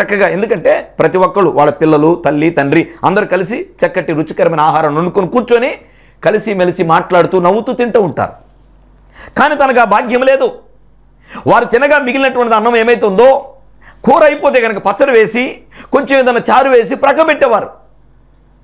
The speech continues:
అది చీమలు పట్టేసేదండి. అతను తిందామని చెప్పి తీసుకుంటే కళ్ళు కనబడవు కదా,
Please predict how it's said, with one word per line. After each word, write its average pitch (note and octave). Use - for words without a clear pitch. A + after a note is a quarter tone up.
అది D4+
చీమలు D#4+
పట్టేసేదండి. F3+
అతను E3
తిందామని A3+
చెప్పి F3
తీసుకుంటే F#3+
కళ్ళు F3+
కనబడవు E3
కదా, E3+